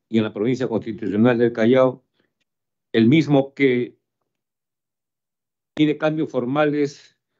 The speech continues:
por técnica legislativa. Voy a hacer uso de la palabra el señor Alex Alonso Contreras Miranda, viceministro de Economía del Ministerio de Economía y Finanzas, para exponer su opinión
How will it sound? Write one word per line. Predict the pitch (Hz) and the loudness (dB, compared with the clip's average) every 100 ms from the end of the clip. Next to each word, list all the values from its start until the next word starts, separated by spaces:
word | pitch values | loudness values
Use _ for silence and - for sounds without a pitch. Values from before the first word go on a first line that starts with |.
| _ _ _ | _ _ _
por | 113 110 | -6 -4
técnica | 143 143 139 131 | 0 0 0 -2
legislativa. | 127 123 117 120 - _ - 98 _ _ _ _ _ _ _ _ _ _ _ _ _ _ _ _ _ | -2 -4 -4 -4 -6 _ -20 -20 _ _ _ _ _ _ _ _ _ _ _ _ _ _ _ _ _
Voy | 135 | 2
a | 139 | 2
hacer | 147 151 | 2 0
uso | 147 151 | 0 0
de | |
la | 127 120 | -2 -4
palabra | 120 143 143 143 139 | -4 -2 -2 -4 -8
el | 123 | -10
señor | - 120 139 143 - | -4 -2 2 0 0
Alex | 139 147 147 - - | 2 2 2 -2 -4
Alonso | 120 143 147 147 143 | 0 2 0 0 -4
Contreras | 117 107 143 147 139 135 135 - | -4 -2 0 0 0 -2 -6 -8
Miranda, | 101 117 135 151 147 147 _ _ _ _ _ _ - | -2 -2 0 -4 -6 -12 _ _ _ _ _ _ -12
viceministro | - 120 117 160 156 143 | -4 -4 -4 -6 -2 -2
de | |
Economía | 135 123 131 156 156 | -2 -2 0 2 2
del | 143 | 0
Ministerio | 131 123 156 151 | 0 0 2 2
de | |
Economía | 139 123 120 117 - | 2 0 0 -2 -8
y | 123 | -6
Finanzas, | 123 143 143 143 | -2 -2 -2 -8
para | - 113 | -10 -8
exponer | 107 - 110 131 139 | -8 -6 -4 -2 -2
su | 131 | -2
opinión | 123 120 147 160 156 | -4 0 2 2 0